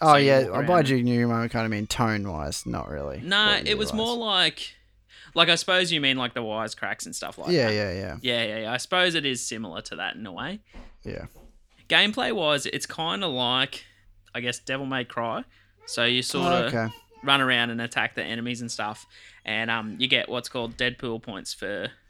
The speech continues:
Speaker 2: kills and combos and things that you do.
Speaker 1: Yeah, sweet.
Speaker 2: And then you can spend those Deadpool points to buy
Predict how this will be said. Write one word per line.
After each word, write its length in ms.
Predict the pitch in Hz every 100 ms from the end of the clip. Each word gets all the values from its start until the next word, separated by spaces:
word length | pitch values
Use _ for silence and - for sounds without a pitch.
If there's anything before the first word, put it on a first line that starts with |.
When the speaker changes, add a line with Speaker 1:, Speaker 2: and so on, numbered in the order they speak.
| _
Speaker 2:
kills 460 | - 123 117 117 113
and 200 | 110 113
combos 520 | - 131 113 101 104
and 160 | 113 117
things 220 | 120 113
that 120 | 120
you 100 | 117
do. 220 | 113 135 254 _
Speaker 1:
Yeah, 240 | 131 127 92
sweet. 380 | - 120 104 -
Speaker 2:
And 140 | 139 143
then 140 | 139
you 80 | 131
can 200 | 139 131
spend 340 | - 143 131
those 180 | 123 120
Deadpool 380 | 131 123 135 123
points 300 | 127 117 -
to 80 | -
buy 420 | 113 117 113 113